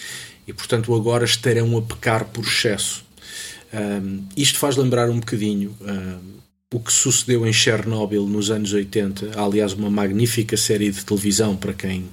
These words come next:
prefira, ah, ir lá pelas séries. Ah, há série recente, ah, do canal H B O, que mostra que muito do fracasso humano de Chernobyl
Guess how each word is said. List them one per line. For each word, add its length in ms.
prefira, 500
ah, 160
ir 160
lá 180
pelas 400
séries. 560
Ah, 340
há 300
série 300
recente, 600
ah, 140
do 160
canal 500
H 260
B 180
O, 180
que 100
mostra 360
que 120
muito 360
do 100
fracasso 560
humano 320
de 80
Chernobyl 800